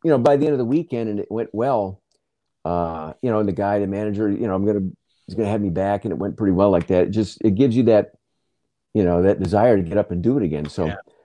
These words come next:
Speaker 1: that's what I wanna do more of that now that things are opening up again. And as you said earlier at, at the top of the podcast, there are places around doing, you know, open mics in Syracuse. There's two or
Speaker 2: Yeah.
Speaker 1: three places. There's, eh,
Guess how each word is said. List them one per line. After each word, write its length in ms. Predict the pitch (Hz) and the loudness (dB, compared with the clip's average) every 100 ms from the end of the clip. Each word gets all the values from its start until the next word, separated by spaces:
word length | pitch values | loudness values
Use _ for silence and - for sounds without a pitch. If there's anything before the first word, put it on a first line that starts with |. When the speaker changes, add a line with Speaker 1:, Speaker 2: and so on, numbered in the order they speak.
| _ - | _ 0
Speaker 1:
that's 220 | 131 127 | 0 2
what 100 | - | 2
I 40 | 113 | 2
wanna 240 | 120 123 | 4 2
do 180 | 107 117 110 | 2 2 2
more 300 | 117 117 107 | 2 0 0
of 200 | 123 101 | 0 0
that 180 | 90 | -2
now 140 | 107 110 | -2 -2
that 160 | - | -4
things 220 | - 113 98 | -4 -4 -4
are 100 | - | -4
opening 340 | 113 110 95 107 | -4 -4 -4 -4
up 160 | 117 | -4
again. 440 | 95 82 87 87 - | -4 -4 -4 -6 -6
And 180 | 87 90 | -6 -4
as 200 | 87 - | -8 -12
you 60 | 90 | -6
said 220 | - 98 | 2 4
earlier 300 | 92 95 95 | 4 4 4
at, 60 | 85 _ | 0 _
at 100 | - | -20
the 160 | 85 82 _ | -20 -20 _
top 240 | 101 107 101 | 0 0 0
of 80 | |
the 140 | 80 76 _ | -10 -12 _
podcast, 520 | 113 117 - 80 - | -2 -2 -4 -8 -6
there 100 | 87 | -4
are 140 | 85 85 _ | -4 -6 _
places 460 | 107 98 101 90 | -6 -4 -6 -6
around 300 | 87 90 90 | -2 -2 0
doing, 320 | 92 92 87 87 _ _ _ _ _ - | 0 0 0 -2 _ _ _ _ _ -2
you 100 | 87 | 0
know, 160 | 80 | 2
open 220 | 107 95 95 | 2 2 4
mics 400 | 101 - - - _ _ _ | 4 2 -8 -20 _ _ _
in 160 | 95 98 | 0 0
Syracuse. 540 | - 104 98 107 95 | 4 2 2 -2 -4
There's 100 | 92 | -8
two 140 | - 104 | -4 -2
or 20 | |
Speaker 2:
Yeah. 80 | - | 0
Speaker 1:
three 120 | 104 | -2
places. 600 | - 101 98 101 92 - _ _ _ _ | 2 2 2 0 -2 -6 _ _ _ _
There's, 580 | - 87 85 82 80 - _ _ _ _ _ _ | 2 4 4 0 -6 -20 _ _ _ _ _ _
eh, 320 | 92 87 85 | -2 0 0